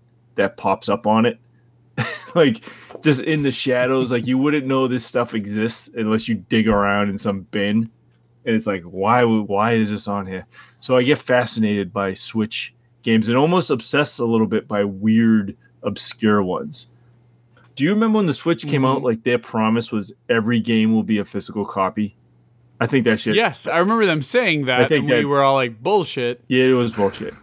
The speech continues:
Speaker 1: Because this, <laughs> there's no way m-,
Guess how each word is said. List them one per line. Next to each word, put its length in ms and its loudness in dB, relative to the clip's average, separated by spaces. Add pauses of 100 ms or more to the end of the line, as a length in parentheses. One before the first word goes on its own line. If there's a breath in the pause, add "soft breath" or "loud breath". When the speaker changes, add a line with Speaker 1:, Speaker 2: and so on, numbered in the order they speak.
(160)
Speaker 1:
Because 340 0
this, 240 2 (720 loud breath)
<laughs> 640 -20
there's 200 2
no 160 2
way 480 2 (640 soft breath)
m-, 300 -2